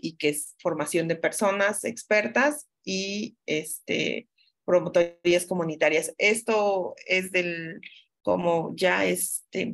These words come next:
lo pudieron advertir, estos son retomados del año dos mil veintiuno, ya tuvo una actualización, pero el, el, este, el fondo también termina,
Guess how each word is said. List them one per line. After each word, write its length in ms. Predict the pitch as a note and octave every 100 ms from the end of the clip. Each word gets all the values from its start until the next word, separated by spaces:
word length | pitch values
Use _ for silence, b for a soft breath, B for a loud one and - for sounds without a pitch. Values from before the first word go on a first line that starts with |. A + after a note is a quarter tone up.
| F3
lo 160 | E3+ D#3+
pudieron 640 | F3 F3+ F3 F3 E3+ - -
advertir, 720 | F3 E3+ F3+ - - B3+ - _ -
estos 600 | F#3+ F#3 G3 F#3 - -
son 580 | - G3+ F#3 F3+ F3 E3+
retomados 540 | F3 F3 E3+ E3 E3+
del 260 | F3 D3+ D3+
año 240 | D#3 D#3+
dos 220 | D#3 D3+ D#3
mil 160 | D#3
veintiuno, 440 | E3 F3+ G#3 A#3 F#3+
ya 400 | E3+ D#3 D3+ - _ _
tuvo 260 | F3+ D#3 D#3
una 160 | E3 D#3+
actualización, 600 | E3+ E3+ F3+ F#3+ B3 A#3+
pero 180 | G3 F3+
el, 300 | F3+ F#3+ b b b _ _
el, 180 | - E3
este, 340 | E3 E3 - E3
el 160 | F3
fondo 300 | F#3+ F#3 F#3
también 380 | F3+ D#3+ D#3+ D#3+
termina, 600 | E3 D#3+ D#3 D3+ D3